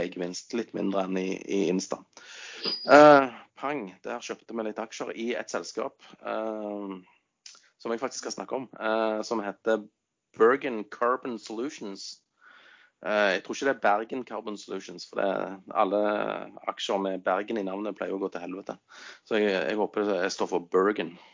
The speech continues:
og ikke Bergen. Eh, men der har jeg fått høre, eh, av noen som har vært i kontakt med selskapet, at, eh, de er veldig upbeat på egne vegne. De har inngått, eh, forskjellige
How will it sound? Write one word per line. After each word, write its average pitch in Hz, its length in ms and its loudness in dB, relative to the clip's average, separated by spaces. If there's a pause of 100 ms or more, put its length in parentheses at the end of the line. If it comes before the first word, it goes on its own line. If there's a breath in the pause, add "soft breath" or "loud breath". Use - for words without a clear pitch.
(120)
og 87 80 -4
ikke 87 240 -4
Bergen. 92 320 -4 (640 loud breath)
Eh, 135 760 10 (420)
men 170 240 0 (240)
der 175 320 -2
har 170 260 -4
jeg 151 220 -12
fått 160 240 -14
høre, 123 220 -8 (280)
eh, 123 300 -8
av 120 180 -8
noen 110 240 -10
som 113 140 -14
har 110 160 -8
vært 110 160 -16
i - 80 -16
kontakt 104 260 -10
med 107 140 -4
selskapet, 113 640 -6
at, - 560 -12
eh, 98 480 -2 (160)
de 110 140 -6 (100)
er 98 160 -4
veldig 98 460 -2 (760 soft breath)
upbeat - 800 0
på - 160 6
egne 104 320 0
vegne. 110 300 2 (760 loud breath)
De 131 160 2
har 143 80 8
inngått, 139 480 0
eh, 113 720 2 (160)
forskjellige 120 480 -6